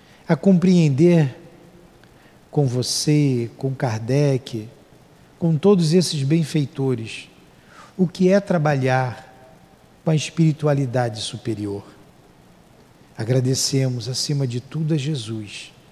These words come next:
o nosso mestre maior, por, pelo Consolador prometido, por tudo que faz por nós,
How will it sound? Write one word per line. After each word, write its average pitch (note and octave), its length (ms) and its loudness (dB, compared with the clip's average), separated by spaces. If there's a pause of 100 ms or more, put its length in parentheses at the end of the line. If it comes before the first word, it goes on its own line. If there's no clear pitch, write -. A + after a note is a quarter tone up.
(600)
o C3+ 80 -4
nosso C3 300 -2
mestre B2+ 520 -2
maior, G#2+ 460 -6 (2750)
por, D3 480 2 (1500)
pelo E3+ 240 6
Consolador C3+ 840 0
prometido, A#2 720 -6 (1300)
por F3 140 2
tudo F#3 340 4
que D#3+ 140 0
faz C3 420 -2
por A#2+ 260 -6
nós, A#2 560 -8